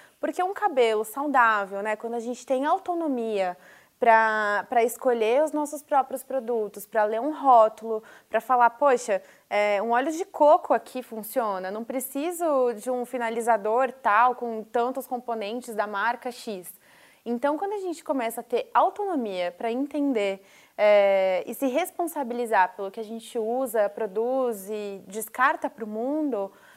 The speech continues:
é, a gente entende que tem muitas possibilidades e que tudo pode ser substituído. E que a gente precisa de muito menos do que a gente achava que precisava.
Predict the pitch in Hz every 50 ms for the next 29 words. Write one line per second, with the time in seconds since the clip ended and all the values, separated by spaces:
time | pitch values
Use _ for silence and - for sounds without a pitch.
0 | _ _ _ _ - 214 214 208 208 214 226 214 247 240 - - 262 262 240 -
1 | 247 247 262 254 254 269 - 277 269 - 269 254 254 262 262 254 254 254 254 233
2 | - - _ _ _ _ 269 254 269 277 285 262 247 208 - - - 196 - 208
3 | 180 180 185 180 180 175 180 175 170 165 170 170 175 175 - - - - - -
4 | - _ _ 226 220 220 226 - - 247 247 240 240 240 - - _ _ _ _
5 | _ - 269 277 311 269 330 294 - 285 254 240 240 233 - 247 233 - - 220
6 | 214 240 - - - - 254 233 208 185 170 165 170 165 170 _ _ _ _ _
7 | _ _ _ _ _ - - 226 220 262 247 240 254 240 - - - 262 240 -
8 | 277 277 233 262 254 269 302 415 - 508 403 330 262 247 262 277 247 240 269 240
9 | 294 285 269 277 269 277 294 285 285 - 269 240 233 233 240 - 240 - 226 247
10 | - - 262 233 247 208 185 180 175 165 170 170